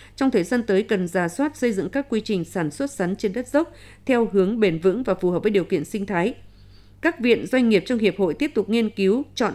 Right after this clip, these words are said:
tạo các bộ giống chất lượng hơn với hàm lượng tinh bột cao, khả năng chống chịu với sâu bệnh tốt hơn. Tiếp tục xây dựng mô hình sản xuất sắn bền vững trên đất dốc,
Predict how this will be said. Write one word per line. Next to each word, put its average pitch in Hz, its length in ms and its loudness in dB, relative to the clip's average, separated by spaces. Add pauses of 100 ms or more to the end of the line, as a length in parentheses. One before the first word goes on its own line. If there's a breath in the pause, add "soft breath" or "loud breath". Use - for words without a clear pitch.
tạo 180 160 0
các - 240 -6
bộ 196 160 2
giống 180 280 -2
chất 277 180 -4
lượng 175 140 0
hơn 220 240 4 (280 loud breath)
với 202 160 6
hàm 233 140 0
lượng 190 220 0
tinh 196 220 -4
bột 175 160 -2
cao, 214 300 2
khả 196 100 0
năng 202 220 0
chống 190 260 -2
chịu 202 300 0
với 175 140 -2
sâu 202 200 -4
bệnh 170 160 -4
tốt 233 180 -2
hơn. 208 200 4 (920 soft breath)
Tiếp 370 160 2
tục 226 140 2
xây 269 180 2
dựng 226 200 2
mô 254 100 2
hình 196 160 2
sản 175 240 -2
xuất 294 260 -6
sắn 214 240 -2
bền 180 200 0
vững 185 180 -2
trên 220 160 -4
đất 247 140 -4
dốc, 311 240 0